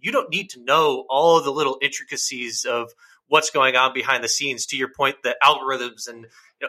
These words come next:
everything that's happening with machine learning and all this really cool stuff.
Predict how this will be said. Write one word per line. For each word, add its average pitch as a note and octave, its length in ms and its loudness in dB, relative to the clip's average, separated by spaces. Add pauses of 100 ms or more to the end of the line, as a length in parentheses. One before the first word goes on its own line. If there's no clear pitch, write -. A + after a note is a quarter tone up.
everything F3 400 -2
that's C3 220 -2
happening C#3 360 0
with A#2+ 200 -10
machine B2+ 320 -12
learning C#3 240 0
and B2 80 -2
all C#3+ 120 4
this C3 240 -6 (140)
really F3 380 -6
cool D#3+ 160 -4
stuff. D#3+ 320 -2